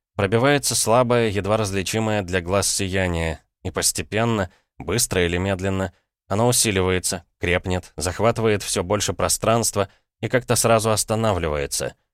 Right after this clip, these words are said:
Теперь полусвет плавно переходит в полутьму, и на границе его, на самом краю сцены, стоят двое –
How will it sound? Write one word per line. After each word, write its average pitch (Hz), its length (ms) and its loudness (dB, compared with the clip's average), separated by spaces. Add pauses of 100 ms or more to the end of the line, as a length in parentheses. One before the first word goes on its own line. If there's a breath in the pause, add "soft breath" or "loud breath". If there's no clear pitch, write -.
(380)
Теперь 147 260 -2
полусвет 131 580 2
плавно 117 340 0
переходит 104 460 0
в - 80 -16
полутьму, 104 560 0 (360 loud breath)
и 107 60 -2
на 104 100 4
границе 113 480 2
его, 101 360 2
на 101 120 2
самом 101 380 0
краю 90 320 0
сцены, 113 480 -2
стоят 104 460 -4
двое – 90 460 0